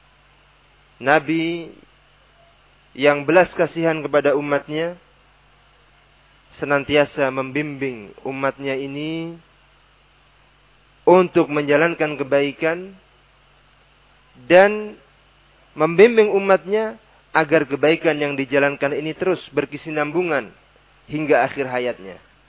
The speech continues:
Pandangan Rasul sallallahu alaihi wasallam jauh untuk kebaikan dan kemaslahatan umatnya. Maka dari itu, ketika Rasul sallallahu alaihi wasallam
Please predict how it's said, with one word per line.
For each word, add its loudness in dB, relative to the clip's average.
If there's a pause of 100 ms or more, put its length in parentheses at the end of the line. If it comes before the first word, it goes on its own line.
(1200)
Pandangan 4
Rasul 2
sallallahu 4
alaihi 2
wasallam 0
jauh 4 (1600)
untuk 0
kebaikan 4
dan 0
kemaslahatan -2
umatnya. -6 (1800)
Maka 2
dari 2
itu, -8 (1400)
ketika 2
Rasul -2
sallallahu 2
alaihi 0
wasallam -2